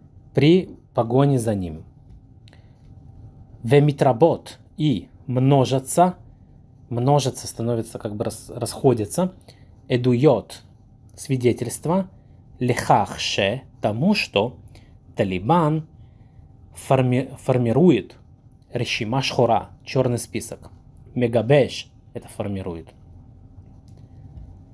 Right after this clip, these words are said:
Еладим нимсеру лахаялим американим бизде атауфа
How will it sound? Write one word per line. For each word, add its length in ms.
Еладим 800
нимсеру 640
лахаялим 600
американим 880
бизде 400
атауфа 800